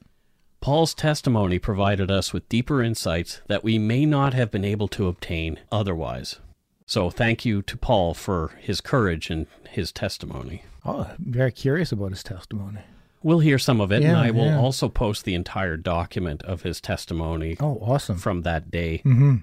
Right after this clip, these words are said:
Speaker 1: on dark poutine dot com.
Speaker 2: Yeah, I'm sure a lot of listeners will get a lot by reading that.
Speaker 1: For sure. Amber Tuckerow was born on January third, nineteen ninety, in Alberta, Canada.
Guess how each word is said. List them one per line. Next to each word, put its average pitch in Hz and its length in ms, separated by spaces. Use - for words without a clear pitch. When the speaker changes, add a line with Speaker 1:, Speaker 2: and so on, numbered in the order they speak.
Speaker 1:
on 82 380
dark 80 220
poutine - 280
dot 139 80
com. 135 60
Speaker 2:
Yeah, 131 60
I'm 127 40
sure 131 180
a 120 60
lot 113 220
of 104 60
listeners 107 380
will 101 180
get 127 160
a 123 40
lot 117 300
by 110 80
reading 113 380
that. 107 200
Speaker 1:
For - 180
sure. 104 440
Amber 151 300
Tuckerow 117 460
was 90 140
born 110 240
on 92 140
January 113 460
third, 107 380
nineteen 95 460
ninety, 90 520
in 92 100
Alberta, 90 400
Canada. 95 560